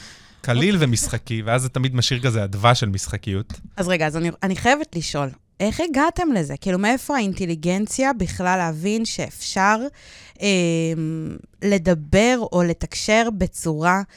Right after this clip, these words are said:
Speaker 2: כל כך פתוחה, רדיקלית פתוחה, כאילו, ו-, ו-, ועדיין להישאר בחיים וזה בסדר? אתם יודעים, הפחד הזה להגיד, "מה מפריע לי?" אני עובדת עם, אה, פנויות, אמרתי לכן, אחת ההתמחויות שלי זה כאילו למציאת אהבה.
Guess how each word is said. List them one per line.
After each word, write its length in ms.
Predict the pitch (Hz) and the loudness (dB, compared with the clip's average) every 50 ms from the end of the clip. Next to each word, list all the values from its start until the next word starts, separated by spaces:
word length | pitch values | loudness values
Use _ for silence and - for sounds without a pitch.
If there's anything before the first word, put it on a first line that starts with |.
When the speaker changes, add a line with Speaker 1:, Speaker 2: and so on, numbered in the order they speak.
| - - - - - _ _ _ _ _ _ _ _ _ _ _ | -20 -20 -20 -20 -20 _ _ _ _ _ _ _ _ _ _ _
Speaker 2:
כל 160 | - 196 180 - | -2 -2 0 0
כך 180 | - 285 302 - | 0 0 0 0
פתוחה, 580 | - - - 185 170 - - - 208 214 226 208 | -4 -4 -4 -4 -4 -4 -2 0 0 0 0 0
רדיקלית 760 | 202 190 156 147 175 - _ - 247 254 277 247 208 156 - | -2 -2 -2 -2 -2 -2 _ 0 0 2 2 2 0 0 -4
פתוחה, 400 | - - - - - - - - - - - | -8 -12 -12 -10 -10 -12 -12 -14 -16 -18 -16
כאילו, 380 | - - 156 151 147 160 165 160 165 165 165 170 165 165 170 160 143 139 127 - - 175 | -12 -10 -8 -6 -6 -4 -2 -2 0 0 0 0 0 0 0 -2 -2 -4 -8 -10 -10 -8
ו-, 120 | 175 175 143 | -6 -6 -6
ו-, 200 | 165 170 180 - - | -2 -2 -2 -2 -2
ועדיין 540 | 170 170 165 160 165 170 165 185 190 226 233 | -4 -4 -2 0 0 2 2 2 2 2 2
להישאר 360 | 247 220 - - 214 214 220 | 0 0 0 0 0 0 0
בחיים 380 | 226 220 - - 208 214 226 226 | -2 -4 -2 -2 -2 0 0 -2
וזה 160 | 214 202 196 | -2 -4 -4
בסדר? 520 | 165 165 - - - 226 - 262 208 175 151 - | -4 -6 -6 -4 -4 -4 -4 -4 -6 -6 -6 -8
אתם 140 | - 165 160 | -6 -6 -2
יודעים, 200 | 170 220 285 370 | 0 2 2 2
הפחד 420 | 381 - - 208 214 - 311 269 | 4 6 6 6 6 4 4 4
הזה 300 | 269 214 202 208 208 214 202 - - - - - - - - - - - | 4 6 6 4 4 4 0 -6 -14 -20 -20 -20 -20 -20 -20 -18 -6 0
להגיד, 520 | 196 190 180 175 165 208 285 294 247 214 220 208 - - | 2 2 2 2 4 4 4 4 4 2 -2 -4 0 2
"מה 120 | 220 240 | 2 4
מפריע 500 | 262 269 - - - - 220 240 277 277 | 4 2 0 -2 -2 0 4 4 4 4
לי?" 220 | 220 180 175 185 175 - - - - - - - _ _ _ _ _ - - | 4 2 2 0 -2 -6 -14 -18 -16 -16 -16 -16 _ _ _ _ _ -14 -10
אני 260 | 147 165 175 170 165 | -4 0 2 2 2
עובדת 340 | 160 151 185 190 214 - - | 2 0 0 -2 -2 -2 -2
עם, 180 | 175 160 165 | -2 0 0
אה, 80 | 160 151 - | 0 -2 -2
פנויות, 300 | - 170 180 208 196 - | -2 -2 -2 0 -2 -2
אמרתי 260 | 151 160 175 - 214 | -2 -4 -4 -4 -4
לכן, 300 | 185 160 - - 151 143 147 143 - - | -6 -4 -4 -4 -6 -6 -6 -8 -12 -16
אחת 200 | - - 160 175 | -12 -10 -8 -6
ההתמחויות 580 | 180 165 165 170 - - 156 170 208 226 220 - | -6 -6 -6 -6 -4 -2 0 2 2 2 2 -2
שלי 300 | - 190 147 127 120 123 | -4 -6 -6 -8 -10 -12
זה 100 | - 156 | -14 -14
כאילו 280 | - 151 139 165 165 | -12 -10 -6 -4 -4
למציאת 520 | 151 151 151 151 - - 165 156 156 - 156 | -2 -4 -4 -6 -4 -4 -4 -4 -4 -4 -4
אהבה. 180 | 143 135 139 | -4 -4 -6